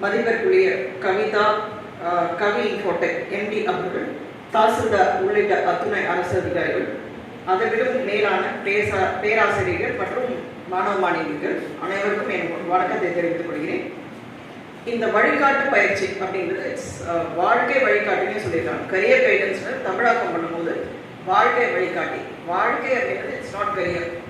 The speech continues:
ஓகே, வாழ்க்கை is something ரொம்ப பெரிய விஷயம். அந்த வாழ்க்கைக்குள்ள கரியர் ஒரு பார்ட்,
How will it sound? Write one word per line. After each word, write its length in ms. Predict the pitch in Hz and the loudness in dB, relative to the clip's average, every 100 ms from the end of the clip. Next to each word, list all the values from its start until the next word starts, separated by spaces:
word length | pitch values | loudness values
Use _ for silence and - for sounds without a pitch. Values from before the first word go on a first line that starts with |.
| - 170 | -14 -12
ஓகே, 160 | - 160 160 | -10 -8 -6
வாழ்க்கை 280 | 180 - 220 | -6 -4 -4
is 80 | 190 | -4
something 280 | 180 170 247 247 - - - - | -6 -6 -6 -8 -10 -14 -16 -14
ரொம்ப 140 | 165 240 208 | -6 -4 0
பெரிய 180 | 214 254 240 | 0 2 2
விஷயம். 320 | - - - - - - - | 2 0 -4 -8 -12 -14 -12
அந்த 120 | 370 185 | -8 0
வாழ்க்கைக்குள்ள 640 | 311 - 294 294 294 294 302 | 2 2 2 -2 -2 -2 0
கரியர் 300 | 226 - 254 247 | 0 2 2 2
ஒரு 100 | - | 0
பார்ட், 220 | - 165 | -2 -4